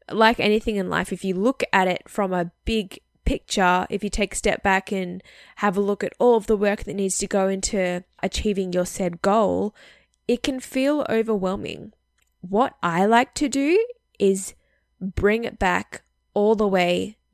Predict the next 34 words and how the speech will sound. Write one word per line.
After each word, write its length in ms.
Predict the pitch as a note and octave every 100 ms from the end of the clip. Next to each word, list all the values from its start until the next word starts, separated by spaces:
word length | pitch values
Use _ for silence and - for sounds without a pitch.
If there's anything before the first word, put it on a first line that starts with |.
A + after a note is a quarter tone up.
| -
down 300 | F3+ F3 F3+
to 100 | E3+
the 100 | F3+
basics. 760 | C3+ - - - - - - _ _ _ _ _ G3
And 140 | G3+
what 140 | G#3+
I 100 | B3+
mean 240 | A3+ F#3+ G3+
by 200 | G#3+ A3+
this 420 | C4 - - - -
is 640 | G3+ F#3+ F#3+ F#3 F#3 - _ _ _ _ _ _ _ -
we 160 | A#3
have 260 | A3 G#3 B3+
a 60 |
look 260 | B3+ G#3+ - -
at 260 | G3+ F#3+ - _ _ _ _ _ -
what 360 | F#3 G3+ - - _
baby 340 | F3 F3+ G3+ A3+
steps 500 | - B3+ D4+ - -
or 220 | - F#3 F3+
sub 560 | - - E3+ F#3 -
goals 440 | G3+ F#3+ G3+ C#4+ -
or 160 | G3+
sub 440 | F3 - F#3 F3 F3+
tasks 800 | - G#3 G#3 G3 - - - - - _ -
you 180 | G3 G3
need 200 | F#3+ -
to 100 | -
take 540 | - B3+ A#3 - - _ _ _ -
to 240 | - C4+
make 380 | A#3+ A3 A#3 -
those 280 | A3+ G#3+ G3
milestone 720 | G3 F3 G3 - G3+ F#3+ F#3
markers, 600 | F3+ F3+ - E3+ G3+ -